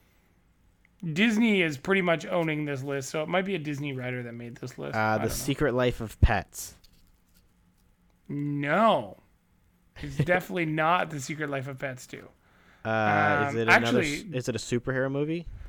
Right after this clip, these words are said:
Speaker 1: Secret Life of Pets two comes out two weeks earlier. It is not a superhero movie, um, but one is a horror film that is two, uh, on the list, and the other one is a family-friendly film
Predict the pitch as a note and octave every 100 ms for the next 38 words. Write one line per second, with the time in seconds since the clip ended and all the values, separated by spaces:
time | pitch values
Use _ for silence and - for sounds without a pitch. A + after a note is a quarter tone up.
0 | - - - A#3+ D#4 C#4 G3+ F#3+ G3+ G3
1 | - G#3+ G3 E3+ E3+ C#3+ G3 F#3 D3 E3+
2 | F3+ D#3+ B2+ - _ _ _ _ - -
3 | G3 F#3 F3 G#3 D#4 - B3 G#3+ A#3 F3
4 | D#3 D3 C#3 C3 B2+ B2 - - - -
5 | - - D3+ D3+ D3 C#3+ D#3 D3 F#3+ F#3
6 | D3+ D3 - _ F#3+ E3 E3+ G3+ G#3+ A3+
7 | F3+ E3+ - F#3 E3 C3 D3 C#3 C#3+ E3
8 | _ - E3 D3 C#3+ C#3+ C#3 - - F3
9 | D#3 C#3+ C3 - - - - - D3 D3+
10 | F3+ E3 D3+ D3+ E3 - F3 E3+ E3+ G3
11 | F#3 F3 F3+ E3 D3+ - F#3+ G3 F#3+ D3
12 | G3 F#3+ F3 D#3 E3 C#3+ C#3 C3+